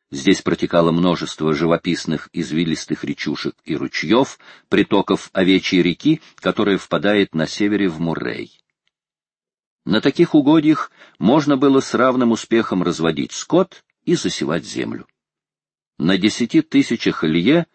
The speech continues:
прекрасно обработанной земли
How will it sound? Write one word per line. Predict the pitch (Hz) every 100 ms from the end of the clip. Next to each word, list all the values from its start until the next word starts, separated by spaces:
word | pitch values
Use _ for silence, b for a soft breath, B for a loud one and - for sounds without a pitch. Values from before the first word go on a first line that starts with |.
| _ _
прекрасно | - 80 101 120 - 82 -
обработанной | - 90 87 95 104 78 67 69
земли | 65 80 87 131 180